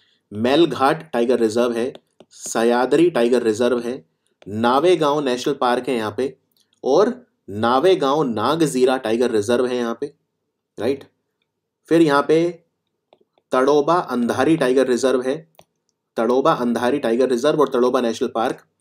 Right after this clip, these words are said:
तो महाराष्ट्र काफ़ी एक्टिव है वाइल्ड लाइफ के with respect। संजय गांधी नेशनल पार्क भी यहाँ पे है। कौन सा देश है, कौन सा कंट्री है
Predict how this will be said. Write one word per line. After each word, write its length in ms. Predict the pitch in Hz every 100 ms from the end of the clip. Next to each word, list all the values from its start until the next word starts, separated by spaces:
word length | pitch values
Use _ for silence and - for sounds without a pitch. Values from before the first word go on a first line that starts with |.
| _ _ _ _ _ _ _ -
तो 120 | 127 120
महाराष्ट्र 400 | 117 135 156 160
काफ़ी 360 | 123 127 165
एक्टिव 300 | 143 - 127
है 220 | 120 147 -
वाइल्ड 180 | 110 110
लाइफ 200 | 104 107
के 140 | 143
with 160 | 110 92
respect। 480 | 92 - - _ _ _ _ _
संजय 300 | - 131 143
गांधी 220 | 151 127 131
नेशनल 280 | 113 131
पार्क 220 | 123 104 95
भी 100 | 107
यहाँ 160 | 87
पे 120 | 82
है। 140 | 85 _ _ - _ _ _ _ _ _ _ _ _ - _ _
कौन 240 | - 180 208
सा 140 | 247
देश 320 | 170 160 175
है, 100 | 143
कौन 200 | 143 143
सा 100 | 156
कंट्री 380 | 131 117 131 127
है 400 | 120 117 110 -